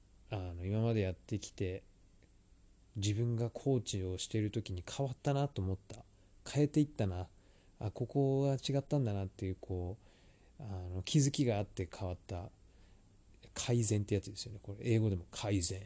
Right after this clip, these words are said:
つって。そう、改善してった点を、の話でした。あとは、新エヴァね。はい。まあ、そんなとこですかね、今日は。ということで、じゃあ、今日はここまでにします。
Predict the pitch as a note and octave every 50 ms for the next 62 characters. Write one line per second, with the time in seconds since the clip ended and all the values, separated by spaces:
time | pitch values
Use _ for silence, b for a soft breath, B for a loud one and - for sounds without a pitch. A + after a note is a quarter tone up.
0 | - - - - - - - G#2+ - - - - - - - - F2+ - - -
1 | C3 C#3 B2+ A#2+ B2+ B2 A#2 - - - A#2 - - F2+ D#2 - - F2+ E2+ E2+
2 | E2 E2+ F#2+ - - b b b b b b b b b b b b b b -
3 | - A2+ F2 F#2+ F2+ E2+ - - F#2 - - G2+ G2 - - B2+ - A#2 F2+ F2+
4 | - - A2 G2+ G2+ G2+ G2+ G2 F#2+ F#2+ - b b b b b b - - F#2+
5 | F2+ F2 F2 - - - - - b b b b b b b b b b b b
6 | b b - - A2 G2+ - - - G2+ G2+ G2+ G2 - A2 B2 A#2 G2+ F2+ -
7 | - - F#2 F2 F#2 F#2+ F#2+ - - G2+ F#2 F2+ F2+ F2+ - - - - - -
8 | - - - - - - - - - - - - - - - - G#2 G2 F#2 -
9 | G2+ - A2 F#2+ F2 F2+ F#2+ F#2+ F#2 F2+ E2+ - - - - - - A#2 A2 F#2+
10 | E2 - G2 - G#2 G2+ G#2+ A2 G2+ F2+ F2+ - - - F#2 F2 E2+ - - -
11 | - - -